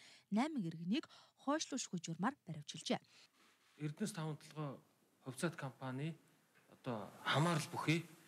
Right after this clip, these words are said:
Speaker 2: хуучин захирал байсан Ган Хуйгийн хамаарал бүхий таван хүнийг ингээд хойшлуулшгүй журмаар баривчилсан байгаа.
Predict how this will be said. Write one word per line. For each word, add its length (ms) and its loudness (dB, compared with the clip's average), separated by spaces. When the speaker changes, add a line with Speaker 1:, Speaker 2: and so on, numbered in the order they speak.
Speaker 2:
хуучин 400 2
захирал 320 -2
байсан 160 -2
Ган 240 0
Хуйгийн 320 0
хамаарал 400 0
бүхий 320 -2
таван 240 4
хүнийг 400 0
ингээд 160 0
хойшлуулшгүй 480 4
журмаар 320 -4
баривчилсан 560 0
байгаа. 320 0